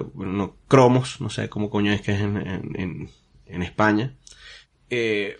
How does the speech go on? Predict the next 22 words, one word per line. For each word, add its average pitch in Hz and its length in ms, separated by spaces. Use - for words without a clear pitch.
pero 143 180
no 147 160
de, 175 260
no 151 200
de 185 140
álbum 190 260
de 196 60
estas 202 160
que 208 100
se 160 140
pegan, 180 340
sino 147 200
de 131 60
estas 131 160
como 143 280
que 117 80
eran 127 140
las, 151 100
como 117 200
las 104 120
de 104 80
béisbol, 101 520